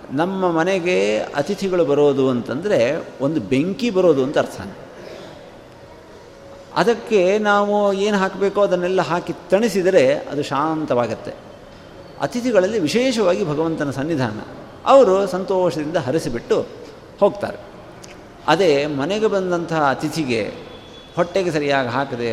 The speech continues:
ಮಾಡದೆ, ಅವ್ರ ಮನಸ್ಸಿಗೂ ಬೇಜಾರಾಗಿ ಎಲ್ಲ ಮಾಡಿ ಹೋದರೆ ಆ ಬೆಂಕಿ ಶಾಂತ ಆಗದೇನೆ ಹಾಗೇ ಉಳ್ಕೊಂಬಿಟ್ಟು ಅದಕ್ಕೇನೂ ಸಿಗದೇನೆ ಇರೋದನ್ನೇ ಸುಡ್ಲಿಕ್ಕೆ ಶುರು ಮಾಡಿಬಿಡ್ತಂತೆ. ಇರೋದನ್ನ ಅಂದರೆ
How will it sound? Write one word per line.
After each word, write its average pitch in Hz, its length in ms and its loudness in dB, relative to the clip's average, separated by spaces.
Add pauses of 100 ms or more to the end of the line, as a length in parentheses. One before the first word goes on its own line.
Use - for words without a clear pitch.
ಮಾಡದೆ, 123 460 0 (240)
ಅವ್ರ 117 160 -4
ಮನಸ್ಸಿಗೂ 127 480 -4
ಬೇಜಾರಾಗಿ 123 580 2
ಎಲ್ಲ 143 140 2
ಮಾಡಿ 135 260 2
ಹೋದರೆ 117 440 2 (1120)
ಆ 135 100 0 (120)
ಬೆಂಕಿ 196 420 -4
ಶಾಂತ 175 480 -2
ಆಗದೇನೆ 139 560 2 (200)
ಹಾಗೇ 156 380 0 (140)
ಉಳ್ಕೊಂಬಿಟ್ಟು 156 720 2 (760)
ಅದಕ್ಕೇನೂ 165 600 0
ಸಿಗದೇನೆ 175 580 2 (640)
ಇರೋದನ್ನೇ 240 640 6
ಸುಡ್ಲಿಕ್ಕೆ 185 360 0
ಶುರು 143 120 -4
ಮಾಡಿಬಿಡ್ತಂತೆ. 110 400 -6 (1200)
ಇರೋದನ್ನ 185 440 4
ಅಂದರೆ 160 300 0